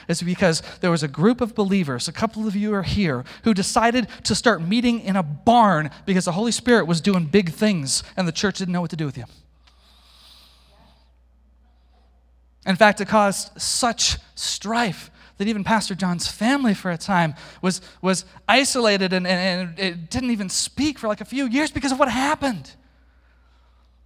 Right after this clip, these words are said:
In other words, we have a heritage here. We have a heritage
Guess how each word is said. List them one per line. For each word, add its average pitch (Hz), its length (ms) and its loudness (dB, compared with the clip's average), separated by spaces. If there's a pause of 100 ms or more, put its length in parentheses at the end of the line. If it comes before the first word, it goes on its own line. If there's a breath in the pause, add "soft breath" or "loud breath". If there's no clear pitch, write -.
(680)
In 175 100 -4
other 220 160 0
words, 214 220 -2
we 196 100 -4
have 202 140 -4
a 196 40 -6
heritage 190 580 -6
here. 113 240 -10 (1040 soft breath)
We 165 80 -4
have 180 100 -4
a 180 40 -6
heritage 175 680 -6